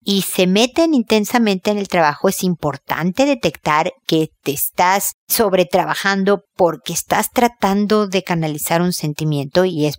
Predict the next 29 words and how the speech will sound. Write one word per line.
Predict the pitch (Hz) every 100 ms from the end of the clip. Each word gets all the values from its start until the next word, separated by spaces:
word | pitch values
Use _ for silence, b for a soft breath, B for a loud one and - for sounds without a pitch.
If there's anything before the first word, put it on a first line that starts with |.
| -
bueno | 156 165 160 175
vigilarse | 185 170 147 127 - 165
y | 147
hacer | 139 - 143
otro | 143 147
tipo | - 151
de | 147
cosas. | - 131 - 151 - -
Pero | 214 208 220
no | 226 269 320 -
las | 269 269
respuestas | 254 233 - 208 - 214 -
tradicionales | 190 175 175 170 175 180 190
van | 170 202 214
a | 233
provocar | 208 185 - 202
en | 196
todas | 180 226 226 247 240
las | 202 180
personas | - 165 - 165 151 - - -
el | 180 160
alivio | 160 196 196 160 135 - _ -
que | -
se | 175 175
busca | 175 202 - - - - _
para | 160 151
desahogar | 151 151 147 143 147 147
estas | - 147
emociones. | 143 135 - - 185 -